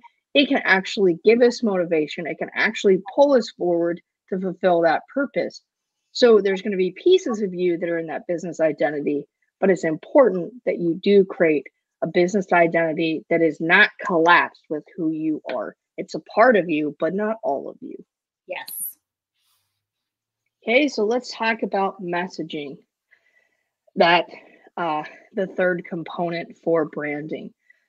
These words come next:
Speaker 1: So when you're really looking at your messages, there's gonna be particular words that you use, right? Uh, and there's gonna be unique ways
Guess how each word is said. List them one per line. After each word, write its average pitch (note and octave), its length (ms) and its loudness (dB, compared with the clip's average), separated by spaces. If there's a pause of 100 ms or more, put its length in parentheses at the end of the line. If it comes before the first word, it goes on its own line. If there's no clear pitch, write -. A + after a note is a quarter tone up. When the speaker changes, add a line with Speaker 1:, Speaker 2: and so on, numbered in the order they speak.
(100)
Speaker 1:
So G3+ 240 8
when A3 320 4
you're D4 160 4
really A#3+ 340 4
looking F3+ 520 0
at D#3 240 -2
your E3 160 -2
messages, D#3+ 920 -6
there's A#3+ 280 4
gonna C#4+ 180 -2
be B3 200 0
particular C#4+ 720 -2
words G#3 520 4
that F#3+ 240 -6
you F3+ 140 -4
use, E3 640 -6
right? D#3+ 320 0 (460)
Uh, E3+ 300 -2 (120)
and G3+ 340 -2
there's A3+ 200 4
gonna C#4+ 140 -2
be B3 360 0 (220)
unique G#3+ 420 2
ways F#3+ 460 4